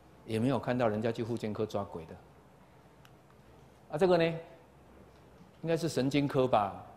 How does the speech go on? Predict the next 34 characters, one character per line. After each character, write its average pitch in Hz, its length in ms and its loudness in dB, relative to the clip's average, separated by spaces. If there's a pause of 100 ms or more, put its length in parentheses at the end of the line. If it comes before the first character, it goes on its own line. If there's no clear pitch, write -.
(220)
Epilepsy 131 500 2
现 143 160 -2
在 143 120 -2
是 143 80 -4
不 139 120 -4
是 143 140 -4
精 131 180 -4
神 120 120 -2
科， 127 100 -2
是 131 140 -4
神 120 200 -6
经 127 140 -2
科 127 80 0
在 123 100 0
看 113 200 -2
的 101 100 -2
嘛？ 90 140 -10 (580)
你 127 80 -8
看 147 160 -2
看 147 120 0
耳 120 140 -4
鼻 147 200 -4
喉 147 100 0
科、 156 360 0
眼 113 220 -4
科、 151 380 2 (240)
复 151 140 -4
健 147 240 -2
科、 156 200 0
骨 113 280 -6
科、 147 340 0 (260)
神 131 200 -4
经 147 180 0
科， 147 240 0